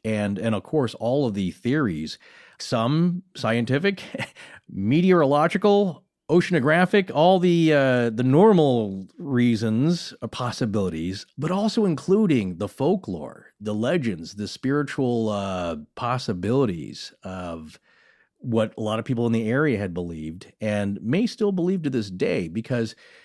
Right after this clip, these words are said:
going back to the Middle Ages and even pre-Christian beliefs and settlements there, this place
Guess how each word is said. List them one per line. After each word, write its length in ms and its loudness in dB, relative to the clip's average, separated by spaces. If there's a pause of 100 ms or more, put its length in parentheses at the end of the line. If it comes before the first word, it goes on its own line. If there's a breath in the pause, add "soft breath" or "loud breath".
(220 loud breath)
going 320 4
back 240 0
to 60 -4
the 80 -2
Middle 260 2
Ages 560 -2
and 220 0
even 500 2 (200)
pre-Christian 840 0
beliefs 640 -4 (140)
and 260 -4
settlements 560 -4
there, 300 -8 (480 soft breath)
this 360 0
place 680 -4